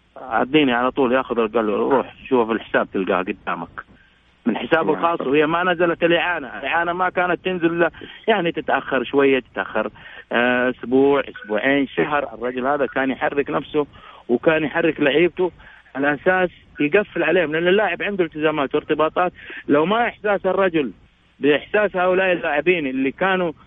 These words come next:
Speaker 1: معاه، لأنه هم في النهاية هم الأدوات ال-، ال-، اللي هو يشتغل فيهم. إذا هو ما ريحهم، متى يريحهم؟ عشان كذا أنا برسل رسالة، ترى دي يا محمد، ها؟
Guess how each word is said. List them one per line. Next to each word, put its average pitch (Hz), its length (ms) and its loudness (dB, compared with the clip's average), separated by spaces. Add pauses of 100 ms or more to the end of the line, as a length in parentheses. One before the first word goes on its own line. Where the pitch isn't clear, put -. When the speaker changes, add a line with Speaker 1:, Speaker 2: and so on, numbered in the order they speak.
(240)
Speaker 1:
معاه، 139 560 0
لأنه 170 340 0
هم 254 160 4
في 220 60 0
النهاية 226 460 0 (380)
هم 262 160 4
الأدوات 254 500 0
ال-، 214 240 -2
ال-، 208 140 -2
اللي 208 220 4
هو 226 140 4
يشتغل 214 340 2
فيهم. 190 420 -2
إذا 143 140 2
هو 226 200 2
ما 233 140 0
ريحهم، 226 420 -2
متى 208 180 -4
يريحهم؟ 196 400 -2
عشان 180 280 -4
كذا 226 340 0
أنا 196 80 -6
برسل 202 360 0
رسالة، 185 540 0
ترى 165 240 0
دي 170 80 0
يا 160 120 2
محمد، 143 440 -2
ها؟ 170 220 2